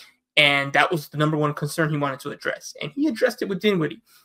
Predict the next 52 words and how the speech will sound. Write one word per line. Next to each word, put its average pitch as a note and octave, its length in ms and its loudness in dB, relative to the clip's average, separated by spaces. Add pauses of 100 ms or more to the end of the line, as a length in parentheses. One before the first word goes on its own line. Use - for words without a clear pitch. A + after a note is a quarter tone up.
(120)
And F#3+ 100 6
I've G3 140 6
seen A#3+ 200 4
so A3+ 160 6
many A3 140 8
things G3 240 2
about D#3 180 6
Dinwiddie. C#3+ 300 0
Some D#3+ 160 0
people E3+ 220 0
are D#3+ 40 8
like, C#3+ 120 4
"Oh, D3 480 4 (320)
the C3+ 80 -10
Lakers C#3+ 400 -2
are D3 80 0
making D3+ 240 0
this D#3+ 160 2
sound D#3+ 300 10
like, D3+ 240 4
you E3 60 6
know, D3+ 200 6
they D#3 100 4
got E3 220 6
Kyrie E3 380 8
or F3 80 6
something." E3+ 280 -2
It's F#3+ 100 -4
like, A3+ 120 -6
no, C4+ 140 8
no, C4 80 8
no. F#3 220 6 (520)
We A3+ 140 8
all B3+ 180 10
know B3 120 8
what A3 140 8
he D#3 140 2
is. D3 160 -4
He's E3+ 160 0
a F3 60 2
double-digit F#3+ 640 4
scorer E3+ 680 4 (180)
who's E3 180 0
gonna E3 300 4
add D#3+ 360 4
depth D#3+ 300 4
to E3 100 -2
that D3+ 200 -2
position G3 540 -4
that E3 120 -6
they're D3 180 -2
lacking, E3 520 -4